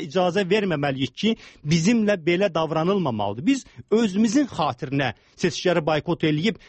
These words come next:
bu yalançı görüntünün tərkibi yamağı olmamalıyıq. Biz ona görə yox ki,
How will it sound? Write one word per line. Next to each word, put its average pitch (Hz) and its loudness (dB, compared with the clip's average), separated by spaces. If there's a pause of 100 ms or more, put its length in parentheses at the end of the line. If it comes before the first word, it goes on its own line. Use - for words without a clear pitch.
(160)
bu 208 2 (260)
yalançı 185 0
görüntünün 180 0
tərkibi 185 -2
yamağı 180 0 (140)
olmamalıyıq. 117 -4
Biz 214 0
ona 226 0
görə 233 0
yox 247 -2
ki, 139 -2